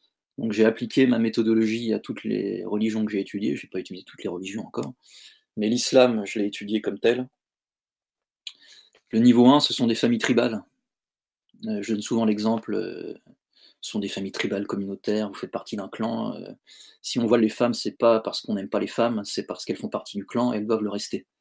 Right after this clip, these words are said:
tout simplement. Elles ne doivent pas être visibles aux yeux des gens,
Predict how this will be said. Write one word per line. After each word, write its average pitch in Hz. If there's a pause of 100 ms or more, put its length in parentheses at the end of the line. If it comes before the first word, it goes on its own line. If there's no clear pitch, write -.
(300)
tout 113
simplement. - (420)
Elles 101
ne 95
doivent 98
pas 110
être 98
visibles 113
aux 110
yeux 110
des 101
gens, 120